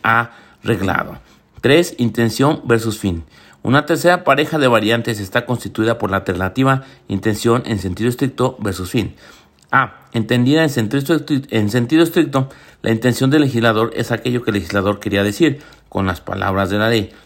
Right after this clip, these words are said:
Apelar a la intención del legislador en sentido estricto es hacer uso del argumento así llamado psicológico. B. Entendida en sentido lato, la intención del legislador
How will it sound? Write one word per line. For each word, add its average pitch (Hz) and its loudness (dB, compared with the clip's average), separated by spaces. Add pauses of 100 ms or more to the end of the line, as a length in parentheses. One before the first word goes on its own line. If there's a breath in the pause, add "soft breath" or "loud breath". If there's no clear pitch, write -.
Apelar 101 0
a 127 2
la 127 0
intención 117 -2
del 135 2
legislador 107 0
en 147 2
sentido 131 -2
estricto 147 0 (260 loud breath)
es - -2
hacer 151 2
uso 143 2
del 131 4
argumento 113 0 (240 loud breath)
así 107 -4
llamado 113 0
psicológico. 165 -2 (240)
B. 139 0 (340 loud breath)
Entendida 107 0
en 151 2
sentido 127 0
lato, 143 0
la 101 0
intención 98 -2
del 135 0
legislador 135 0